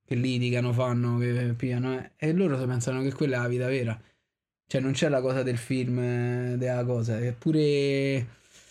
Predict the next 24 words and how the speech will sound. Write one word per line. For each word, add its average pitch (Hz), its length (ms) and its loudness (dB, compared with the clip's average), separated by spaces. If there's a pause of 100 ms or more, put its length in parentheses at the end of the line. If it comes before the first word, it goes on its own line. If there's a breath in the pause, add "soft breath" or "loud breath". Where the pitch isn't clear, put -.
(260 loud breath)
pure 185 240 4
sul 156 160 2
fatto 156 380 2
della 151 240 4
morte 147 460 2
sono 131 120 2
andati 131 380 2
a, 127 240 2
cioè, 135 380 0
sta 143 200 -2
cosa 170 180 2
è 135 60 0
diventata, 131 760 0
c'è 135 160 -2
gente 147 320 0
su 120 120 0
TikTok 135 440 -2
che 120 80 2
è 123 40 2
morta 139 440 2
per 120 100 0
fare 120 200 0
una 120 80 0
challenge. 110 520 -2